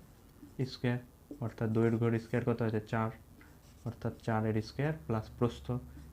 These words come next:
তিনের স্কয়ার, অর্থাৎ ষোলো plus নয় মানে পঁচিশ, অর্থাৎ পাঁচ সেন্টিমিটার। তাহলে এই চোঙটার মধ্যে যে সর্বাপেক্ষা লম্বা দণ্ড রাখা যাবে তার দৈর্ঘ্যটা হয়ে যাবে আমাদের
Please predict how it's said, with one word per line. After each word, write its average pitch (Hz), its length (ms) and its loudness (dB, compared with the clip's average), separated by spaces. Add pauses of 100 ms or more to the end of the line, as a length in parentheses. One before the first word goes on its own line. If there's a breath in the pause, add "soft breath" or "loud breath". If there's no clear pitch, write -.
(140)
তিনের 123 260 8 (120)
স্কয়ার, 117 240 0 (220)
অর্থাৎ 160 280 -6 (920 loud breath)
ষোলো 120 400 4 (280)
plus 117 340 2 (600)
নয় 117 200 2 (1300)
মানে 120 160 0 (160)
পঁচিশ, 123 380 2 (300)
অর্থাৎ 165 280 -10 (580)
পাঁচ 127 300 2 (460)
সেন্টিমিটার। 120 500 2 (400 loud breath)
তাহলে 113 280 0 (140)
এই 113 60 2 (100)
চোঙটার 120 400 2
মধ্যে 107 260 2
যে 104 140 2
সর্বাপেক্ষা 123 520 -2 (100)
লম্বা 113 320 2
দণ্ড 107 160 2 (100)
রাখা 104 220 0
যাবে 104 180 0 (480 loud breath)
তার 110 180 0
দৈর্ঘ্যটা 104 380 2
হয়ে 104 120 0
যাবে 104 180 0
আমাদের 104 220 0